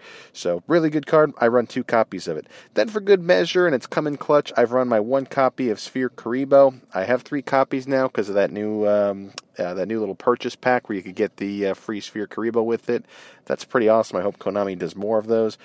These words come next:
But, uh, I do run one copy of Sphere Karibo. It's come in clutch every once in a while.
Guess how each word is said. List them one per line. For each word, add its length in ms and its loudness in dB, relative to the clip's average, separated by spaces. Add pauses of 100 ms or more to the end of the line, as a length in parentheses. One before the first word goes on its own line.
(320)
But, 280 2
uh, 200 4
I 80 4
do 160 -2
run 200 2
one 160 0
copy 300 2
of 80 -4
Sphere 180 -4
Karibo. 480 2
It's 200 -10
come 200 -4
in 100 -6
clutch 380 -4
every 140 -6
once 260 -6
in 60 -4
a 40 -4
while. 360 0